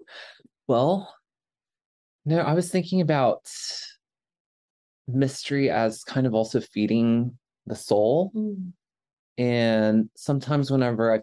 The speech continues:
Speaker 1: feel like I need,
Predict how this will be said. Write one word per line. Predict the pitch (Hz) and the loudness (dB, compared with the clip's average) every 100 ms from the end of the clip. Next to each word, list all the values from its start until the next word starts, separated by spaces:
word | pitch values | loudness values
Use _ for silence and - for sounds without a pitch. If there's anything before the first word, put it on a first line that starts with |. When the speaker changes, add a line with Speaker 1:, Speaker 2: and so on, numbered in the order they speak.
| - | -4
Speaker 1:
feel | 127 117 113 107 107 107 _ _ _ _ _ _ _ _ | -2 2 4 2 0 -4 _ _ _ _ _ _ _ _
like | 131 - | -6 -4
I | 120 120 | -4 -2
need, | 120 117 113 | 2 2 0